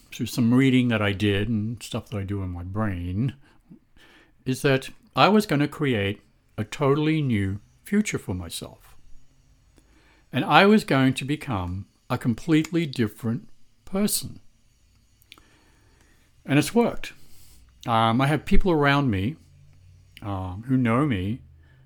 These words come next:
who tell me, "Michael, you're a completely different person." I am. Because I let go, basically. And I decided what I was going to do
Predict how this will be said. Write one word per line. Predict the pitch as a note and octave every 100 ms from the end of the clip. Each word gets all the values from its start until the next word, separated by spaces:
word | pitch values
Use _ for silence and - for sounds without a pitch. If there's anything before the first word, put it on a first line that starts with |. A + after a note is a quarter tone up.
| -
who | E3+
tell | - F#3+ A3+
me, | F#3 F2+ G2+ A2
"Michael, | B2+ E3+ A#2+
you're | A2 A2
a |
completely | A2+ G#2 D3+ C#3+ B2
different | A2 A#2
person." | - F3 - E2+ - _ _ _ _ _ _ _ _ _ _ _ _ _
I | -
am. | F#2 C3 D#2 _ _ _ _ _ _ _ _ _ _ _ _ _ _ _ _ - _ _ _ _ _ _ _ _ _ -
Because | A#2 C3
I | B2+
let | C#3 C3+
go, | C#3 A#2 F2 _ - _ _ _ _ _ _ _ _
basically. | A2 A#2 - - A#2+ - _ _ _ _ _ _ _ _ _ _ -
And | A#2+
I | B2+
decided | B2 - F3 G3 D3 G2 G2+ - _ - - -
what | A2+
I |
was | G#2+ -
going | A2+ A2
to | G#2+ G#2
do | B2 C#3 F#2+